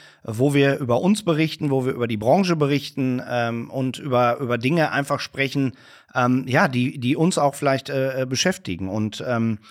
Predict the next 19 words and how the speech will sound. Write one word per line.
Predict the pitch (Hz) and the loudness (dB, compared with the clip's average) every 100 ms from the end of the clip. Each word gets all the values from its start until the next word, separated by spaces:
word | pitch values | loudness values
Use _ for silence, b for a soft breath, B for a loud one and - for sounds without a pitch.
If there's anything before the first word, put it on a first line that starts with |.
| B B B B B B | B B B B B B
die | 127 | 0
Sachverhalte | 120 185 - 185 175 180 - 175 | 4 2 4 4 4 2 2 2
und, | 151 123 | 2 0
und | - 123 | -2 -6
die | 123 | -2
Folgen | 139 165 156 | 2 2 2
des | 120 - | 0 -4
Krieges, | - 160 180 202 214 - - | 0 2 4 4 2 -2 0
ähm, | 156 151 151 151 165 151 131 147 - 147 | 2 4 2 0 -6 -10 -12 -14 -12 0
gehören | 123 123 160 165 110 110 - | 4 6 4 2 -2 -10 -8
zu | - 175 | -2 0
unseren | 170 147 147 | 2 0 0
Erläuterungen | 139 131 156 147 147 147 143 | 2 2 2 0 0 0 0
halt | 135 | 0
einfach | 143 135 143 | 0 0 0
auch, | - 135 - | 0 0 0
äh, | 123 127 76 - | 0 0 0 -2
dazu. | 135 131 - 170 - - | -2 -2 0 0 0 -2
Ähm, | 110 110 | -2 -2